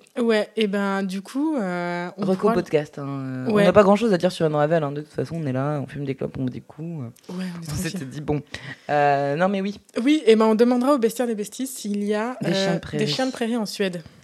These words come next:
Speaker 2: Oui, euh, donc on, bon, on se fait courser par un mulot chien de prairie, euh, dans cette rando. De toute façon, euh, on est en laine, on se fait courser pour beaucoup de choses.
Speaker 1: Mhm.
Speaker 2: Ce qui est un petit peu,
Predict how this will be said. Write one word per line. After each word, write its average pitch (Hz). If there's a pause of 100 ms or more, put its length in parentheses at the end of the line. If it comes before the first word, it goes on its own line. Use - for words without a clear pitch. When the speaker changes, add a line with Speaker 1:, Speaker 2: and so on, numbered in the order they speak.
(500)
Speaker 2:
Oui, 196
euh, 170
donc 254
on, 190
bon, 151
on 180
se 185
fait 247
courser 233
par 214
un 185
mulot 208
chien 202
de 190
prairie, 196
euh, 180
dans 165
cette -
rando. 185
De 220
toute 180
façon, 196
euh, 151
on 208
est 202
en 196
laine, 180 (260)
on -
se -
fait 196
courser -
pour -
beaucoup 165
de 196
choses. 226
Speaker 1:
Mhm. 214 (160)
Speaker 2:
Ce -
qui -
est 480
un 240
petit 233
peu, 277